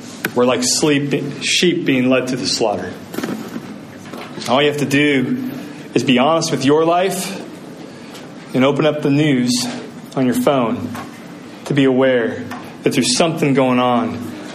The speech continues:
where we are not experiencing the fullness of "all things are yours." And so we need to get comfortable living in this tension. The already and the not yet. Already all things are yours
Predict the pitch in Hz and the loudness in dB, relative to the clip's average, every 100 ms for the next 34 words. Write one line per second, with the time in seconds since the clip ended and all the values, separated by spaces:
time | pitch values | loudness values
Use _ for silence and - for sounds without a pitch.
0 | - - - - - - - - - 127 | -12 -14 -14 -16 -16 -16 -18 -12 0 2
1 | 139 139 131 120 - - 165 156 143 139 | 4 4 2 2 0 2 4 4 2 2
2 | 117 - - - 170 156 113 - - - | 2 0 -2 4 4 4 0 0 -2 0
3 | - - 139 131 131 117 104 101 107 107 | 0 2 2 2 0 0 0 2 2 2
4 | 95 92 - - - - - 123 - 175 | 0 -4 -6 -8 -16 -12 -4 0 2 4
5 | 185 156 131 123 - 160 - 139 110 104 | 4 2 0 -2 0 0 0 0 0 -4
6 | 101 - - - - 139 139 127 120 113 | -6 -10 -14 -10 -2 2 2 0 0 -2
7 | - 120 120 123 117 107 - - - - | -2 -4 -4 -4 -4 -6 -8 -10 -14 -18
8 | - - - - - - - - - - | -18 -18 -18 -16 -14 -12 -10 -12 -10 0
9 | 131 139 139 147 151 143 165 131 123 123 | 2 4 4 4 4 2 2 4 4 4
10 | 123 117 113 98 - - - 147 139 185 | 2 2 0 -2 -6 -6 0 2 4 4
11 | 208 196 175 180 170 143 143 156 175 180 | 4 4 2 2 2 4 4 4 4 4
12 | 180 - - | 2 -2 -4